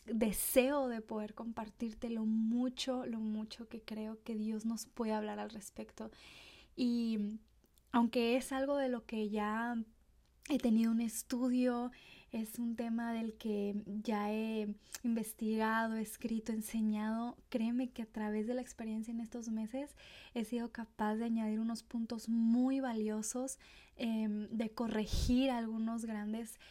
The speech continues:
em, puntos también que tenía en esta enseñanza y de hacerlo más real que nunca y con todo mi corazón hablarlo, porque de verdad creo que todas necesitamos escuchar esto a la luz de las Escrituras.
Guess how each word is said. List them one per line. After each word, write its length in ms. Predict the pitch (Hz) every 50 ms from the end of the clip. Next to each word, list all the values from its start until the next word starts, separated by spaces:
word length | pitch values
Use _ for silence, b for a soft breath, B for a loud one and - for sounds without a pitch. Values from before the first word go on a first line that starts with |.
| B B B B
em, 340 | 240 226 226 220 214 214 220 - - - - 240 - -
puntos 500 | - 254 247 254 254 254 254 240 220 -
también 400 | - 220 214 214 214 214 214 214
que 120 | 220 226
tenía 420 | 220 - 220 214 214 214 214 214 220
en 100 | 214 214
esta 220 | 208 208 - 226
enseñanza 840 | 220 220 214 220 220 214 214 208 208 208 214 - - 240 226 220 226 B B B B B B B B B _
y 140 | 247 233 226
de 80 | 233
hacerlo 800 | 220 220 208 - - 226 220 214 214 220 240 240 247 247 247 - - _ _ -
más 580 | 233 233 226 226 226 226 240 240 - 240 220
real 320 | 233 220 220 214 214 214 -
que 100 | 220 214
nunca 500 | 214 214 220 214 220 220 220 220 214 -
y 80 | 240 -
con 300 | - - 233 220 214 214
todo 320 | - - - 233 220 226
mi 140 | 226 233 226
corazón 480 | - 226 220 214 214 - - 226 220 214
hablarlo, 520 | 214 214 214 214 208 208 214 220 220 220
porque 280 | - - 220 220 - 220
de 100 | 214 214
verdad 380 | 214 208 208 208 208 208 214 - -
creo 400 | - 247 220 220 220 226 233 240 B B B B B B B B B B _ -
que 100 | 254 254
todas 560 | - _ _ - 240 240 240 240 254 254 247
necesitamos 600 | 247 233 233 226 226 220 226 214 214 214 220 220
escuchar 440 | 226 - - 233 214 - 214 220 214
esto 420 | 214 208 - - - 240 226 220 -
a 80 | 220
la 120 | 220 214 214
luz 200 | 214 214 214 208
de 80 | 226
las 180 | 220 220 220 226
Escrituras. 800 | 233 - - - 226 220 208 - - 220 208 208 208 202 -